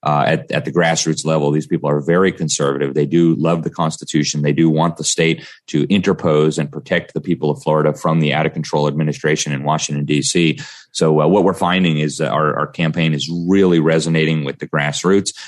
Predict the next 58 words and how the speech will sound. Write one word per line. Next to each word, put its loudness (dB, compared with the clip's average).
Uh, 2
we've 2
got 0
endorsements 0
from -4
all 0
the 0
big, 0
uh, -2
Republican -2
clubs -2
in -2
the 0
district. -2
And, -6
um, 0
yeah, 4
it's 2
true. 2
The 4
opponent 2
is -2
scared. 0
Uh, -2
yesterday, 0
I 0
got -2
a -6
call -2
from -6
Roger -2
Stone, -4
and -2
he -2
said, 0
"Oh, 2
man, 0
the 0
reason 2
they're 2
attacking -2
you -2
is -2
because -4
they 2
know 2
that -2
you -2
can -8
win, 2
and -6
they're -4
scared -2
that -4
you're 2
gonna -2
do 2
it." 0